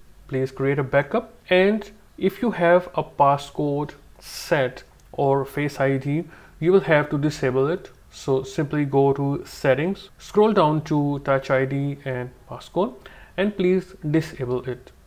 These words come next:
After you disable it, go to General, scroll all the way down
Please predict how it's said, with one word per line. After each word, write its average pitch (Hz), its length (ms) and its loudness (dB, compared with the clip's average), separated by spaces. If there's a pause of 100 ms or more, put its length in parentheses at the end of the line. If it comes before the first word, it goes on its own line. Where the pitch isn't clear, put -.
(160)
After 160 320 2
you 254 120 2
disable 160 500 2
it, 139 220 -4 (240)
go 135 160 2
to 131 100 4
General, 156 500 2 (120)
scroll 127 400 -4
all 180 160 4
the 185 120 4
way 190 100 6
down 165 400 4